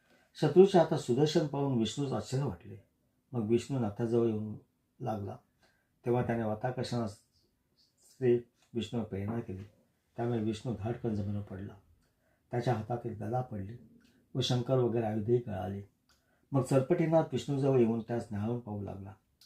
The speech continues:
त्याने त्याच्या गळ्यातील वैजयंती माळ काढून घेतली. मुकुट, शंख, गदा ही देखील घेतली. नंतर तो शंकराजवळ गेला व त्याची आयुधे घेऊन सत्य लोकात जाऊन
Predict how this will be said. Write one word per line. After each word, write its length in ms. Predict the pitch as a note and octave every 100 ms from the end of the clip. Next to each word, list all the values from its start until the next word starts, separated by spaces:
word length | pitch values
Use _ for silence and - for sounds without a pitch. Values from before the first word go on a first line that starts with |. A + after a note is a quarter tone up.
| _
त्याने 180 | A#2 A#2+
त्याच्या 260 | A#2 A2
गळ्यातील 320 | G#2+ A2 A2 A2+
वैजयंती 440 | G2+ G#2 A#2+ B2+
माळ 180 | A2 A2
काढून 300 | G#2+ G#2 G#2
घेतली. 260 | F#2+ - G2+ _ _ _ _ _ A#2
मुकुट, 340 | A#2 A#2 A#2+
शंख, 320 | - A#2 A2+
गदा 360 | G#2+ G2+ G#2+ A2
ही 380 | G2+ _ - C3
देखील 340 | B2+ - A2
घेतली. 320 | G2 G2+ - - _ _ _ _ _
नंतर 260 | C3+ D3+ F3+
तो 180 | F3 C#3+
शंकराजवळ 540 | A#2 G#2+ B2+ C3 A#2
गेला 280 | G#2 G#2+ A#2
व 80 | A2
त्याची 260 | A2 G#2+
आयुधे 340 | A#2 G#2 A2 G#2
घेऊन 240 | G2 G#2+
सत्य 340 | G2+ - -
लोकात 220 | C#3 A2+ G#2
जाऊन 240 | G#2 G#2+